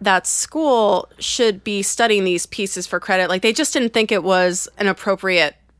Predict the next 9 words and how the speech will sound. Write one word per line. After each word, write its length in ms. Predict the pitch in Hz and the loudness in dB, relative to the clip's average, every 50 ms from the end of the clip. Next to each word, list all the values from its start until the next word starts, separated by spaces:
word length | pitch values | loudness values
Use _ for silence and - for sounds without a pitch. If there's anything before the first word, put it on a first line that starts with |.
| _ _ _ | _ _ _
repertoire 1000 | 180 175 180 180 202 214 - - 160 - - - 160 147 147 151 151 151 156 151 - | -16 -16 -4 0 0 0 0 -2 -10 -14 -4 0 2 2 2 2 2 0 -2 -4 -10
for 180 | - - 185 175 | -10 -8 -6 -4
me 200 | 175 165 151 - | -4 -4 -6 -6
to 160 | - - 180 | -8 -10 -12
study 520 | - - - 180 165 160 160 156 147 139 | -12 -8 -4 -4 -2 -2 0 -2 -2 -2
and 160 | - 165 180 | -2 -4 -2
get 200 | 160 165 - - - | -2 -2 -4 -4 -6
credit 340 | - - 170 - 85 - - | -4 -4 -2 -2 -4 -8 -14
for, 400 | _ - - - - - - | _ -20 -18 -16 -16 -16 -16